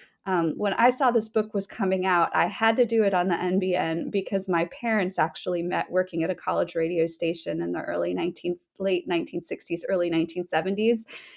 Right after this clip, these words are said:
And then I had a stint as a college radio D J, and I was like, "Here is a definitive history, um, a history in which I played a part." And I have gotta talk to the person who, um,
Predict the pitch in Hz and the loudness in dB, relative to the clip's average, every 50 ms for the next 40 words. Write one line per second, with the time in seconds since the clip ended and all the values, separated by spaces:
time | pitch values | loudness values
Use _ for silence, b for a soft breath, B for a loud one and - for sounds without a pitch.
0 | B B B - 226 226 233 254 254 247 254 254 254 - 269 269 294 294 294 294 | B B B -2 2 2 4 4 2 2 0 0 0 2 2 4 4 4 4 4
1 | 269 262 262 - - - 269 254 220 - - 220 220 226 220 - - 226 226 226 | 4 2 2 0 0 0 0 0 0 0 -2 0 0 0 0 0 0 2 2 2
2 | 226 220 247 226 214 220 220 214 214 214 214 233 240 226 226 226 208 196 180 180 | 2 2 2 2 2 2 2 2 2 2 2 0 -2 0 2 4 4 4 4 4
3 | 185 185 190 196 185 190 190 190 190 - - - 190 202 285 269 262 220 202 - | 2 2 2 2 4 4 4 2 2 0 0 2 6 6 6 6 6 4 2 2
4 | 202 - - - 247 247 285 269 240 220 214 202 190 - _ _ - - 330 392 | 0 0 2 0 2 4 4 4 4 4 2 0 -4 -8 _ _ -2 0 0 0
5 | - - - 247 185 - - 156 156 - b b b b b b _ - 185 180 | -2 -2 0 2 2 4 2 2 0 -2 b b b b b b _ 0 2 4
6 | 175 165 165 160 175 175 - 196 180 - 262 254 - - - 247 233 208 190 185 | 4 4 2 2 0 -2 -2 -4 0 2 2 2 2 2 2 2 2 4 2 0
7 | 180 180 185 - - 170 170 170 - - 175 175 175 175 175 - - 196 196 160 | 0 -2 -4 -2 -2 -2 -2 -2 -2 -2 0 2 0 0 -2 -2 0 2 2 2
8 | 147 - - 170 165 165 170 - - 165 165 160 165 165 - - 185 190 190 - | 0 -2 -4 -4 -4 -4 -4 -4 -4 -2 -2 -2 -4 -6 -4 -2 0 0 2 0
9 | - - 190 175 175 - - - - 185 170 165 - - 170 170 - 165 165 180 | 0 2 0 0 0 -2 -8 -12 -8 -8 -8 -4 -2 -2 -2 -2 -2 -4 -6 -4
10 | 180 196 185 190 190 190 185 - - - - - - - - 226 220 | -4 -4 -4 -4 -4 -6 -8 -8 -8 -6 -4 -4 -2 -2 -2 -2 -4